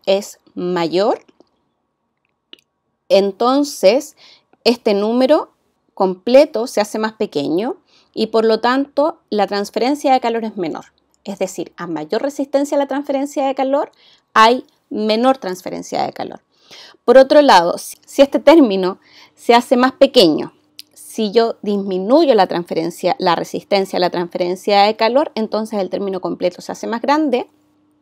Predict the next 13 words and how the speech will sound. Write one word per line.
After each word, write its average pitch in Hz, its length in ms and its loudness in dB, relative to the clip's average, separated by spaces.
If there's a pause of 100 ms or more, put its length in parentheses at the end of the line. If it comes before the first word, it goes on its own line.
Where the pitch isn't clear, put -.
(560)
para 165 140 0
el 165 80 0
mismo 175 260 -4
delta 175 300 -2
T - 240 -2 (920)
y 330 300 2 (100)
entonces, 254 920 -2 (240)
em, 185 1080 -4 (460)
la 208 280 0
transferencia 190 640 -4
de 175 80 -4
calor 180 400 -6
aumenta. 165 640 -6